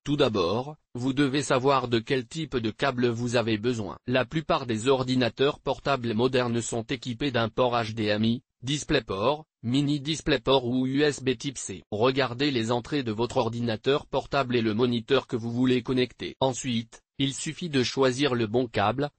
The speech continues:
le plus souvent un câble H D M I. Si vous ne l'avez pas à la maison, vous pouvez l'acheter sur Amazon ou dans un magasin de bricolage. Comment configurer un double écran sur votre ordinateur portable ?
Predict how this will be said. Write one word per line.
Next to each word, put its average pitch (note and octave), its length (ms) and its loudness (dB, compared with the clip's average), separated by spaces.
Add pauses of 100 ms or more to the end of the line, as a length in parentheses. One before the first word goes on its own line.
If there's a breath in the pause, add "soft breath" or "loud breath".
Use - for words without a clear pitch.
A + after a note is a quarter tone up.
le C3 160 2
plus D3 220 -4
souvent C#3+ 340 0
un B2 100 2
câble A#2+ 340 0
H A2+ 200 0
D A2 120 -2
M A2 220 0
I. G#2 200 -4
Si - 220 -6
vous C#3 160 0
ne C#3 120 4
l'avez B2+ 300 2
pas A#2 160 2
à G#2+ 60 2
la G#2+ 120 2
maison, A#2+ 520 -2 (180)
vous C3 160 -2
pouvez D#3 320 -2
l'acheter D3 560 0
sur C3+ 240 0
Amazon B2 400 0
ou C3 100 2
dans A#2 240 -2
un A2 60 0
magasin B2 560 0
de A2 120 -2
bricolage. G#2 840 -2 (100)
Comment C#3+ 360 2
configurer C3 760 0
un C3 100 0
double C3+ 300 0
écran B2 320 0
sur A#2+ 260 -2
votre A2 220 -2
ordinateur B2+ 720 2
portable ? D#2+ 560 -6